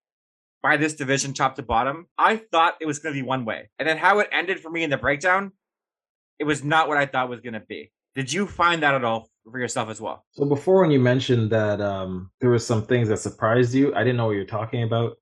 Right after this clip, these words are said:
Speaker 2: But there was a team that did surprise me. So I guess in a way I see what you're talking about. Like, it wasn't as,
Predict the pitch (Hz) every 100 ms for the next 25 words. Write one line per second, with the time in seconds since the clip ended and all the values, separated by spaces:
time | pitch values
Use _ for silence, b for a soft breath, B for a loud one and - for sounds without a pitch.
0 | - 127 127 147 170 143 151 135 120 107
1 | 87 117 110 107 - 104 98 90 85 -
2 | 117 110 98 - _ _ _ _ 104 110
3 | 160 160 143 135 104 - - 120 110 101
4 | 104 101 - 92 87 156 - 190 143 120
5 | 131 135 120 95 -